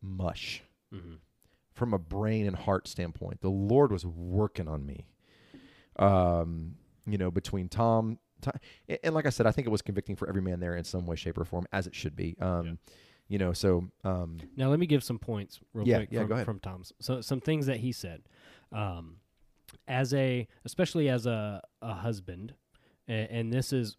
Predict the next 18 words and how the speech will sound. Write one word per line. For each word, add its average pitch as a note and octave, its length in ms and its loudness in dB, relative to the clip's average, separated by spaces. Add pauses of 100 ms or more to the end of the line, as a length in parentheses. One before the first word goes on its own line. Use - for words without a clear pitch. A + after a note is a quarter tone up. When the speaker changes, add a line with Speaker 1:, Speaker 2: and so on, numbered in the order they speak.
Speaker 2:
primarily A#2+ 420 -2
speaking A2 440 -6
to G#2+ 280 -4
all G#2+ 220 -2
husbands F#2+ 560 -6
that, F#2 260 -10
that G2+ 240 -8
would G2 140 -8
listen G2 240 -8
to G2 80 -10
this, F2+ 340 -12 (400)
uh, F#2+ 260 -4
here's C3 280 -2
some D3 160 -4
things A2+ 320 -6
to A2+ 120 -4
consider. F2+ 520 -8 (720)
Uh, F2+ 300 -10